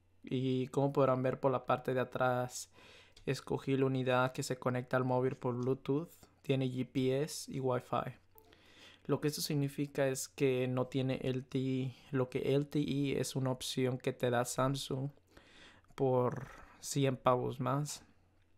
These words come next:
Y puedes literal salir a la calle sin tu móvil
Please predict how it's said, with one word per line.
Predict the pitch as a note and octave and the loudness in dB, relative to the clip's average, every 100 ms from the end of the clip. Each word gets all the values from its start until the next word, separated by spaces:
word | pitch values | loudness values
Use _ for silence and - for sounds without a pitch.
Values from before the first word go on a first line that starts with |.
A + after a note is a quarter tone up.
| _ _ _ - | _ _ _ -10
Y | B3 C#3 B2+ B2 A#2+ A#2+ | -2 0 2 0 0 -2
puedes | A#2+ C3+ C3 B2+ B2 | 0 4 4 2 0
literal | A#2+ B2+ B2 B2+ C3 | -2 0 2 2 0
salir | - B2 B2 B2+ C3 | -2 -2 0 0 0
a | |
la | B2+ A#2 | 0 0
calle | C3 C3 C3 | 0 0 0
sin | C3+ C3 | -2 -4
tu | C3 - C3 | -6 -4 -2
móvil | C3 C3+ C#3+ D3 F3+ | 0 2 0 -2 -8